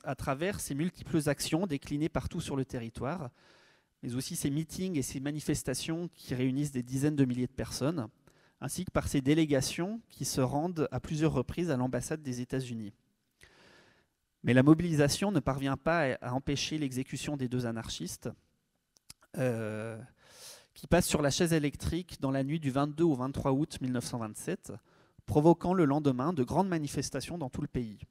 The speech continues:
À Troyes, par exemple, on dénombre dix mille personnes, tandis qu'à Paris, le peuple ouvrier laisse éclater sa colère et réclame vengeance. Dans les rues de la capitale,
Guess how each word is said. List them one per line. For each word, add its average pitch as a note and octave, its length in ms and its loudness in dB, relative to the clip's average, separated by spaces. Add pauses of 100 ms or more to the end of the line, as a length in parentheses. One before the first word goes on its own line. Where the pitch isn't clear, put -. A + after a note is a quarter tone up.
(600)
À - 100 -10
Troyes, C#3+ 280 2
par A#2+ 200 -4
exemple, A#2 540 -4 (160)
on B2 120 -8
dénombre C3+ 420 2
dix C3 160 -2
mille E3+ 160 0
personnes, B2+ 560 -2 (500)
tandis E3 240 2
qu'à D#3 140 4
Paris, C3+ 340 2
le C#3 120 4
peuple - 280 0
ouvrier C#3 360 2
laisse D#3 200 0
éclater D3 360 0
sa - 140 -4
colère C3+ 480 -2
et - 20 -2
réclame B2+ 400 -2
vengeance. A#2 640 -6 (720)
Dans A#2+ 80 -2
les A#2+ 100 2
rues E3 120 8
de D#3+ 40 -4
la D3+ 100 6
capitale, B2+ 760 0